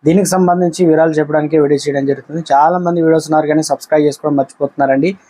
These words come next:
దయచేసి ఛానల్ సబ్స్క్రైబ్ చేసుకొని బెల్ ఐకాన్ ఆల్ పైన ట్యాప్ చేయండి. ఇటువంటి ఇంపార్టెంట్ ఇన్ఫర్మేషన్ మిస్ అవ్వకుండా మీ ఫోన్కు నోటిఫికేషన్ రూపంలో వస్తుందండి. చాలా మంది చూస్తున్నారు కానీ లైక్ చేయడం లేదండి, దయచేసి లైక్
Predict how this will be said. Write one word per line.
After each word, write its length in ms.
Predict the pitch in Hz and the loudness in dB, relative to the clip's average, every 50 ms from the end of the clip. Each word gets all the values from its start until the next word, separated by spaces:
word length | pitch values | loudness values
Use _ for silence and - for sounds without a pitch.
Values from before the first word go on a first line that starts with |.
| _ _ _ _ - | _ _ _ _ -2
దయచేసి 360 | 143 156 156 180 185 185 - 185 | -2 0 0 0 -2 0 0 0
ఛానల్ 160 | 180 185 175 | 0 0 0
సబ్స్క్రైబ్ 400 | 160 170 160 - - 180 175 175 | 0 -2 -4 -4 -2 0 2 2
చేసుకొని 280 | 165 160 - 175 165 | 0 0 -2 -2 0
బెల్ 160 | 156 156 151 156 | 0 2 0 2
ఐకాన్ 160 | 151 156 151 | 0 0 0
ఆల్ 140 | 147 147 147 - - | 0 0 -2 -4 -6
పైన 100 | 151 147 | -6 -4
ట్యాప్ 320 | 131 143 139 135 - - | 0 0 0 0 -2 -4
చేయండి. 140 | 147 143 143 | -6 -4 -4
ఇటువంటి 300 | 143 135 143 151 147 143 | -4 -4 -2 -2 -2 -2
ఇంపార్టెంట్ 380 | 143 139 147 165 160 165 165 165 | -4 -2 -2 -2 0 0 0 -2
ఇన్ఫర్మేషన్ 460 | 151 151 151 151 156 147 160 156 143 | -2 0 0 0 0 0 -2 -2 -2
మిస్ 180 | 139 135 - 151 | -2 -4 -2 -2
అవ్వకుండా 380 | 151 143 - 156 151 143 127 - - _ _ _ _ _ - | -2 -2 0 0 2 2 0 0 -6 _ _ _ _ _ -10
మీ 60 | 139 | -10
ఫోన్కు 280 | 131 139 165 170 175 165 | -4 -2 0 2 2 2
నోటిఫికేషన్ 440 | 165 160 151 147 156 165 151 160 156 | 2 0 0 0 0 -2 0 0 -2
రూపంలో 220 | 156 143 147 147 | -2 0 0 -2
వస్తుందండి. 360 | 143 - - 143 139 139 156 | -2 -4 -4 -6 -4 -2 -2
చాలా 360 | 156 - - 143 151 165 175 185 | -2 0 0 2 2 2 2 0
మంది 260 | 190 185 170 - 170 | -2 -2 -2 -2 -2
చూస్తున్నారు 340 | 170 165 - 180 170 170 160 | -4 -2 -2 -2 0 2 2
కానీ 180 | 165 170 175 | 0 0 2
లైక్ 260 | 165 147 143 147 151 - 156 | 2 2 2 2 0 -4 -6
చేయడం 160 | 151 147 143 | -4 -2 0
లేదండి, 300 | 143 143 143 151 156 143 | 2 2 2 2 2 2
దయచేసి 420 | 139 143 143 - 160 151 147 156 | 2 2 2 0 -2 -2 0 2
లైక్ 240 | 147 139 135 143 135 | 2 2 2 0 -2